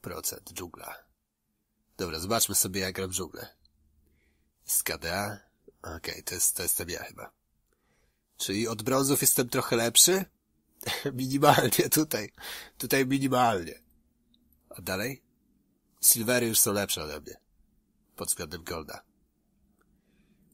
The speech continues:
No to goldy to już w ogóle mnie miażdżą pewnie. Okej. <laughs> No nie, ja jestem taki kiepski w dżungli?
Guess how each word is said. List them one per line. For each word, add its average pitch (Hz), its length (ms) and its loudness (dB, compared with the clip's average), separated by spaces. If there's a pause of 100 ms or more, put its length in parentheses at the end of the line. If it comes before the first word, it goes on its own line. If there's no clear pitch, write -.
(600)
No 90 60 -10
to 90 160 -6
goldy 113 320 -2
to 107 100 -4
już 95 120 -4
w 98 40 -8
ogóle 98 300 -6
mnie 76 180 -12 (320)
miażdżą 87 380 -4
pewnie. - 500 -16 (220)
Okej. - 380 -12 (2000)
<laughs> - 340 -8 (2250)
No 135 180 2
nie, 139 160 2
ja 143 340 6
jestem 147 320 6
taki 160 280 -2
kiepski 175 480 4
w - 20 -4
dżungli? 220 440 -2